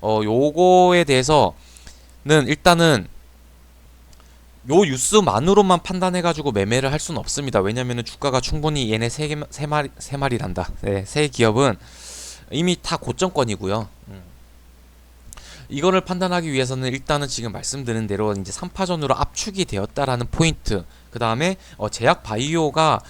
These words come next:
계속해서 좋다라는 점, 그 내막에는 일단은 사월 달에 일정도 있겠지만, 어, 치료제가 부족하다라는 사실에 대해서 파악을 하고 있었어야 된다라는 포인트. 네.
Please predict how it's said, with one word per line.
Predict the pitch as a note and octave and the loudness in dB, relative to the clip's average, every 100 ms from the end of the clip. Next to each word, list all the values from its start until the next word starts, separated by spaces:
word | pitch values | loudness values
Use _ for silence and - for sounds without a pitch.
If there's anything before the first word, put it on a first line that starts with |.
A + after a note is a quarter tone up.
| - | -4
계속해서 | A#2 - C3 B2+ | 0 0 0 4
좋다라는 | - - E3+ D#3 B2+ A#2 | 4 2 2 4 4 4
점, | A#2+ G#2+ - - | 4 4 0 -10
그 | - C#3 | -2 0
내막에는 | G#2+ B2 D3+ B2+ B2 D3+ | 0 2 2 2 2 0
일단은 | B2+ C#3 C3+ C#3 | 0 -2 -2 -4
사월 | - A2+ C#3 | -2 -2 0
달에 | C#3+ C3+ | -2 0
일정도 | G#2+ G2 C3+ C3 A#2 | -2 -2 -2 0 -2
있겠지만, | - - - C3+ C3 - - G2+ G2 C3+ A2 - - - - | -2 -14 -10 -6 -6 -8 -8 -2 4 6 6 0 -18 -20 -8
어, | G#2 G2+ | -4 -4
치료제가 | - - B3+ D#4 F3+ | -4 -6 -6 -6 -8
부족하다라는 | - C#3 - D#3+ D3 C3+ B2 | -8 -6 -4 -2 -2 -2 -2
사실에 | A#2+ D3+ - D3 C#3 | -4 -6 -4 -4 -2
대해서 | A2+ G#2 D#3 F#3 - - - | -2 0 2 2 -2 -14 -8
파악을 | F3+ F#3 F3 | -4 -2 -2
하고 | D#3+ D3 A#2 | -2 -2 -4
있었어야 | G2+ - - - C3 | -4 -2 -2 2 2
된다라는 | A2+ F#2+ G2+ G#2+ G#2 A2+ | 2 0 0 0 -2 -4
포인트. | - D3 A2 - C#3 - - - - - _ _ _ - - | -2 -2 -2 2 2 2 -10 -20 -20 -20 _ _ _ -20 -18
네. | G#2 F2+ | -16 -16